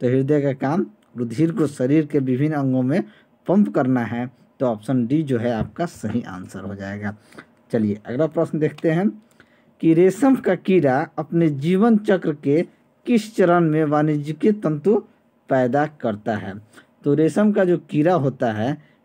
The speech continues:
ये प्यूपा जो है अपने जीवन चक्र में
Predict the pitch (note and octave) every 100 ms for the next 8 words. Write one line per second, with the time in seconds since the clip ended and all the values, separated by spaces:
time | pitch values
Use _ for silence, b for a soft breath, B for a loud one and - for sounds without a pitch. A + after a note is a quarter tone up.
0 | - C3+ F#3 F3 - F3+ F#3+ F#3 A#3 G#3+
1 | E3 C#3 D#3+ - C#3+ D3+ D#3 C#3 C#3+ F3
2 | G3+ G#3 G3 D#3+ D3+ C#3